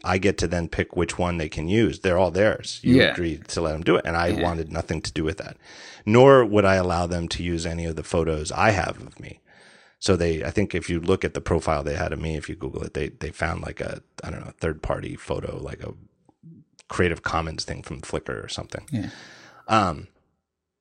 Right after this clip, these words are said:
Speaker 1: uh, but anyway, the, the, the main point, though, is that there were then, then at the, towards the end, they came out and asked the question I knew that they were gonna ask, which is, "How much money do you make?"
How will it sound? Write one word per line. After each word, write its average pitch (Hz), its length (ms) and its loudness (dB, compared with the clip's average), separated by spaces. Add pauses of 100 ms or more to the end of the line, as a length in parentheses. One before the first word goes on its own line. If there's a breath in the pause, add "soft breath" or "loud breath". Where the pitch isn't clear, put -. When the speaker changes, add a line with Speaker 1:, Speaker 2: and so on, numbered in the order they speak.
(640)
Speaker 1:
uh, 85 380 -6 (1900)
but 156 140 8
anyway, 135 280 6
the, 104 120 0
the, 117 280 0
the 113 300 -2
main 135 200 2
point, 80 240 -4
though, 73 140 -6
is 87 140 -6
that 90 200 -2
there 92 120 0
were 92 80 -2
then, 104 380 -2
then 123 280 6
at 98 240 2
the, 101 80 -6
towards 101 360 4
the 95 120 2
end, 82 460 -4
they 87 160 -4
came 92 260 -2
out 82 140 -2
and 85 100 -8
asked 82 280 -8
the - 60 -6
question 82 360 -2
I 87 40 -4
knew 110 260 6
that 87 140 -2
they 82 80 -6
were 80 120 -6
gonna 80 140 -12
ask, 80 380 -8
which - 200 -6
is, 92 180 -8
"How 104 220 2
much 104 200 2
money 78 220 -4
do 73 100 -12
you 69 160 -12
make?" - 180 -16